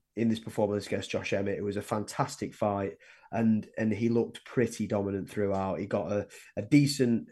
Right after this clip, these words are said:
triangle choke in the, in the second round, four minutes nineteen of the second round, but again, looked pretty dominant up till that point. Um, and I think that's a testament to Yair and how he's in, you know, improved on his game.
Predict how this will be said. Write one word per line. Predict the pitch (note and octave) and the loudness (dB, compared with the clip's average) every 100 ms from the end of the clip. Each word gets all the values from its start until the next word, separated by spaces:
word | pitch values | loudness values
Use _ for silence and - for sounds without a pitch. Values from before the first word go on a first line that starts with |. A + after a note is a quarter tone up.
| - | -2
triangle | - A#2+ A#2 A2 | 2 4 4 2
choke | - A#2+ A#2 A#2+ | 4 4 4 2
in | A2 | 0
the, | A2 G#2+ | 2 2
in | G#2 | 2
the | A2 | 0
second | - A#2+ - A2+ | 0 -2 2 2
round, | B2 B2 A#2+ A#2 | 4 4 2 2
four | B2 A#2+ | 2 4
minutes | A#2+ - | 2 0
nineteen | A#2 A2+ A2+ B2 | -2 -2 0 -2
of | G#2+ | -2
the | A2+ | -4
second | - A#2 - A2+ | -4 -4 0 4
round, | C#3+ C#3+ C#3+ C#3+ - - - | 6 6 4 0 -10 -20 -4
but | - B2+ | 4 6
again, | B2 A#2 | 6 6
looked | A#2 G2+ | 4 0
pretty | A#2+ A2+ | 0 2
dominant | A2+ G#2 G#2 E2 | 4 2 0 -4
up | - | -8
till | - A2 | -2 0
that | G2 - | 0 -2
point. | - G#2+ G2+ G2 - - _ | -4 -4 -2 -6 -12 -20 _
Um, | G#2+ G#2+ G#2 G2+ G2+ - - | 2 2 2 0 -6 -8 0
and | D#3+ | 0
I | |
think | D#3 A#3+ | 4 4
that's | G3+ C#4+ - - _ | 4 2 -2 -12 _
a | - | -2
testament | C3+ D#3 D3 D3+ G2 | 0 0 2 2 2
to | B2+ | 4
Yair | A#2+ A#2+ A#2+ A2+ | 6 6 8 6
and | A2 | 4
how | G#2+ C3 | 4 6
he's | B2+ A#2 | 6 4
in, | A2 - | -2 -2
you | A2+ | -2
know, | G#2+ | 2
improved | G#2 G#2 A2+ C#3+ C#3 B2 | 0 0 0 6 6 6
on | G#2 | 2
his | G2+ | 2
game. | - A#2+ G#2+ | 4 2 2